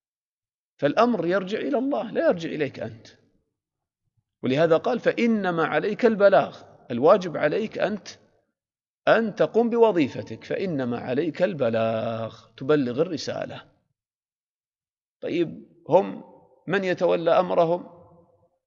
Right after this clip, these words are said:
قال: "وعلينا الحساب"، نحن نتولى حساب هؤلاء الكفار الذين يعادونك ويعادون المسلمين. قال: "فإنما عليك البلاغ وعلينا الحساب".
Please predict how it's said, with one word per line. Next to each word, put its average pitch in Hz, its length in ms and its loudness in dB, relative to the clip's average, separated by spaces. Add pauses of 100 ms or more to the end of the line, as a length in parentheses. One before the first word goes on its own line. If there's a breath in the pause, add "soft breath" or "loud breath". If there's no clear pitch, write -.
(120)
قال: 196 320 2
"وعلينا 131 680 0
الحساب"، 110 580 -8 (280)
نحن 143 260 -4
نتولى 131 960 0
حساب 151 640 -2 (360 soft breath)
هؤلاء 117 320 0
الكفار - 580 -12 (380)
الذين 117 220 -4
يعادونك 113 720 -4
ويعادون 113 440 -6
المسلمين. 113 840 -12 (1200)
قال: 135 220 -4
"فإنما 123 460 -4
عليك 120 340 -6
البلاغ 143 460 -2
وعلينا 180 440 0
الحساب". 104 460 -10